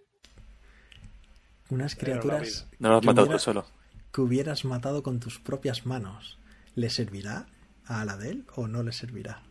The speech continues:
Speaker 1: O, o, o esta última que la ha ma-, matado, el golpe de gracia, se lo ha dado Kargar,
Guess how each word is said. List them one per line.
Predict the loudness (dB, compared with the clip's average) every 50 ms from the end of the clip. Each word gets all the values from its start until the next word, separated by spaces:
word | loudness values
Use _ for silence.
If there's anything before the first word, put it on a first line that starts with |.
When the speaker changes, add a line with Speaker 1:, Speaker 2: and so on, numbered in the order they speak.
| -20 -20 -20 -20 -20 -20 -20 -20 -20 -20 -20 -20 -20 -20 -20 -20 -20 -20 -20 -20 -20 -20 -20 -20 -20 -14 -6
Speaker 1:
O, | -2 0 0 0 0 0
o, | 4 4 4 4 4 0
o | 0 2 2 2
esta | 2 0 0 2 4 6
última | 6 4 4 4 2 2 2 0
que | 0 2 2
la | 2 2
ha | 0
ma-, | 0 0 -2 -2 -4 -8 -18 -20 -20 -20 -12 -8
matado, | -6 -6 -4 -6 -6 -4 -2 0 0 0 0 0
el | -2 -2 0
golpe | 4 4 4 4 4 2
de | 2 2 2
gracia, | 0 -2 -4 -4 -4 -4 -4 -4 -6
se | -8 -6 -4
lo | -4 -2
ha |
dado | -2 -2 -2 -2 -2
Kargar, | -2 -2 -2 -2 -4 -6 -6 -8